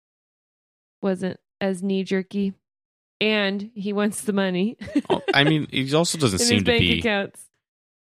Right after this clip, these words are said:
Speaker 2: he seems to be not, like they say, he's not good at voicing his emotions in the moment pr-, before. Like, he seems like he kinda stews in things and takes time to think and reflect, and then,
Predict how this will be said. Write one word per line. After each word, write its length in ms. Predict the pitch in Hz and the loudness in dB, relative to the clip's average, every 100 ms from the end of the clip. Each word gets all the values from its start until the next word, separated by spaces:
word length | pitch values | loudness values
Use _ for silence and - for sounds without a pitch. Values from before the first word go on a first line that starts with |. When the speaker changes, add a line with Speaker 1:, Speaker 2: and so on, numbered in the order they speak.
| _ _ - | _ _ -8
Speaker 2:
he 60 | |
seems 300 | - 143 123 | -2 0 0
to 60 | 110 | -2
be 260 | 95 82 - | -2 -2 -6
not, 460 | 92 92 87 82 - _ _ - | -6 -4 -4 -6 -8 _ _ -2
like 140 | 117 | 2
they 100 | 135 | 4
say, 260 | 123 - 104 | 4 4 4
he's 180 | 87 87 | 2 0
not 220 | 90 - | 0 0
good 140 | 90 | -2
at 180 | 82 - - | -2 -4 -6
voicing 340 | 92 85 - | -6 -4 -4
his 120 | 87 80 | -6 -6
emotions 400 | 78 80 87 80 | -8 -10 -10 -10
in 80 | 78 | -10
the 40 | |
moment 440 | 73 80 80 - _ _ _ - | -10 -10 -10 -12 _ _ _ -20
pr-, 100 | - _ _ _ - | -20 _ _ _ -10
before. 480 | 87 - 90 85 85 | -10 -8 -6 -6 -6
Like, 280 | 85 78 - _ _ _ _ _ _ _ _ _ - | -6 -6 -10 _ _ _ _ _ _ _ _ _ -12
he 80 | 110 | -4
seems 280 | - 113 | 0 0
like 100 | 92 | 0
he 100 | 82 | -6
kinda 240 | 80 101 80 | -6 -4 -4
stews 460 | - - 95 82 | -6 -4 -4 -4
in 100 | 76 | -8
things 280 | - 73 78 | -8 -8 -8
and 80 | 78 | -12
takes 240 | - 78 | -10 -10
time 240 | - 76 76 | -8 -10 -10
to 100 | - | -14
think 320 | - 80 76 | -10 -8 -8
and 100 | 67 | -12
reflect, 440 | 73 - 65 - - | -12 -12 -12 -14 -14
and 140 | 76 | -12
then, 220 | - 92 | -12 -16